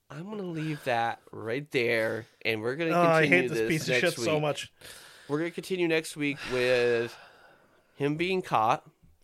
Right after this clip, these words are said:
Speaker 1: his trial, and then we're gonna talk about his execution and his last words.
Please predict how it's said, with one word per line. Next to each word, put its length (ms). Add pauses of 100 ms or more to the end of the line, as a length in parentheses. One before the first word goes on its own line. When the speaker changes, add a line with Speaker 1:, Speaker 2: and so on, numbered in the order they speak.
(640)
Speaker 1:
his 300
trial, 680 (1800)
and 200
then 220
we're 100
gonna 140
talk 300
about 420
his 240
execution 840 (200)
and 300
his 200
last 260
words. 480